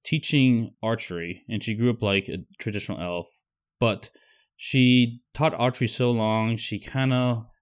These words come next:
got bored of it, and she felt like her life was meant for so much more. And so she wound up leaving the elf city to go out in the wild and kinda find her own way out in the wild,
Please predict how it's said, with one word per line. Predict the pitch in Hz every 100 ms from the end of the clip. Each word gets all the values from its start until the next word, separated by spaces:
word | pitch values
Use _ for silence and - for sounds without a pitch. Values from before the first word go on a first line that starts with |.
| _ -
got | 85 -
bored | 90 107 127
of | 131
it, | 135 131 - -
and | 101 101
she | - 113
felt | 104 135 135
like | 110 113 - _ _ _
her | 110
life | 104 107 110
was | 104
meant | 95 101 -
for | 95
so | -
much | 98 92
more. | 107 95 80 - _ _ - _
And | 123
so | - 139 127
she | - 120
wound | 123 135
up | 95 -
leaving | 113 113 123 123 117 113 104
the | 101 98
elf | 98 101
city | - 113 101 104 101 _ _ _
to | -
go | 110
out | 101
in | 92
the |
wild | 101 117 117
and | 110
kinda | 101 90
find | - 107 98
her | 98
own | 104 101
way | 104 -
out | 95 95
in |
the | 90
wild, | 90 131 143 135 -